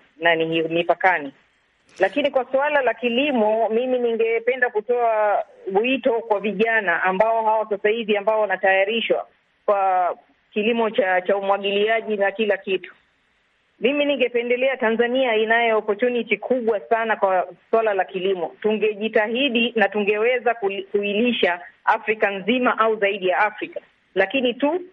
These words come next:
kama tungeweza ku-, kutumia hiyo nafasi vizuri, na haswa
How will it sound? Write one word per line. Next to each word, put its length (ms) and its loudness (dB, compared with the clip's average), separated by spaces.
kama 340 2
tungeweza 680 0
ku-, 320 -4
kutumia 400 0
hiyo 180 0
nafasi 420 0
vizuri, 500 0
na 120 2
haswa 540 0